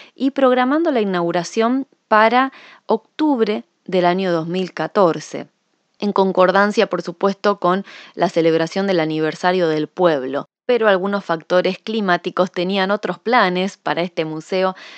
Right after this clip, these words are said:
ya que en ese mes se dieron una serie de lluvias muy fuertes que provocaron anegaciones en los caminos de acceso a la localidad, y por ese motivo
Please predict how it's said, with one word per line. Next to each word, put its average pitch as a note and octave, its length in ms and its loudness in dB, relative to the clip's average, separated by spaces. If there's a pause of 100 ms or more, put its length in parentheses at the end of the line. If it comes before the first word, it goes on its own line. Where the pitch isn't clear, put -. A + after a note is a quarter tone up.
(140)
ya F#3 280 0
que F3 760 0
en E3+ 140 -6
ese G#3+ 220 -6
mes F#3+ 320 -4 (300)
se F#3 440 -2
dieron A3+ 300 0
una A3 240 -2
serie G#3 360 -2
de D#3+ 100 0
lluvias G3 540 -4
muy F#3 280 -6
fuertes A3 640 0
que D#3+ 120 -6
provocaron F3 600 -2
anegaciones D3+ 760 -6
en D#3 140 -6
los D3+ 100 -10
caminos F#3 600 -4 (320)
de D#3+ 160 0
acceso F3+ 600 0
a D#3+ 60 2
la D#3 120 -2
localidad, E3 680 0 (360)
y E3 520 -2
por D#3+ 160 0
ese F3 240 -2
motivo G3+ 640 -2